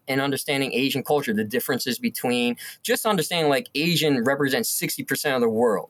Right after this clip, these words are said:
not just, like, East Asian, which is what most people associate, you know, the term Asians to. We're, we're, we're a, we're a, what's the word? It's, um, iceberg. We're an iceberg, you know?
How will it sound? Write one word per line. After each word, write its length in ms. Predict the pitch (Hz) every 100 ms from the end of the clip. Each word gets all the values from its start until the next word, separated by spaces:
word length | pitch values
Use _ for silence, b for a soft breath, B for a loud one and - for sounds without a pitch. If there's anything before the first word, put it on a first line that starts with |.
| -
not 280 | 117 131 143
just, 340 | 160 131 -
like, 300 | 131 120 - _ b -
East 340 | 151 147 -
Asian, 480 | 143 147 127 95 85 _
which 200 | 123 120
is 80 | 117
what 160 | 127 226
most 320 | 185 143 -
people 220 | 139 123
associate, 720 | 120 135 127 - 120 110 107 b b b -
you 60 |
know, 120 | 113
the 80 | 113
term 280 | 110 135 120
Asians 420 | 127 175 180 120 107
to. 280 | 127 117 -
We're, 320 | 135 151 147 -
we're, 260 | 151 156 151
we're 240 | 156 151
a, 200 | 147 135 - _ _ _ _
we're 180 | 135 131
a, 260 | 113 98 - _ _ -
what's 200 | 117 -
the 100 | 117
word? 280 | 113 113 107
It's, 140 | 117
um, 360 | 123 113 107 98 _ _ _ -
iceberg. 440 | 160 190 - - -
We're 120 | 160
an 60 | 185
iceberg, 460 | 165 - 90 - _ _ _ -
you 80 | 135
know? 320 | 143 165